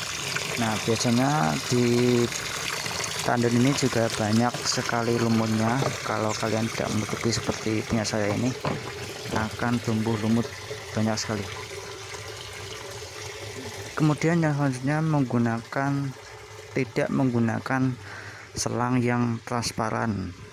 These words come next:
Nah, untuk kalian, biasanya kan di-, kalian tidak menggunakan seperti saya ini, kalian biasanya menggunakan selang. Nah, itu saya sarankan menggunakan selang, selang yang berwarna gelap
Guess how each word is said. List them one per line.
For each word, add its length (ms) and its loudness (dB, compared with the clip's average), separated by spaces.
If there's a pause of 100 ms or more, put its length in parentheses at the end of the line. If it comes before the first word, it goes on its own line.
(280)
Nah, 240 -4 (960)
untuk 240 -2
kalian, 480 0 (320)
biasanya 320 2
kan 240 2
di-, 160 -4
kalian 320 2
tidak 240 0 (960)
menggunakan 400 2
seperti 320 -6
saya 160 2
ini, 320 2 (480)
kalian 320 0
biasanya 320 2
menggunakan 480 2
selang. 400 -2
Nah, 160 0
itu 240 -4 (680)
saya 320 0
sarankan 560 0
menggunakan 560 2
selang, 400 -2
selang 240 2
yang 160 4
berwarna 560 0
gelap 240 0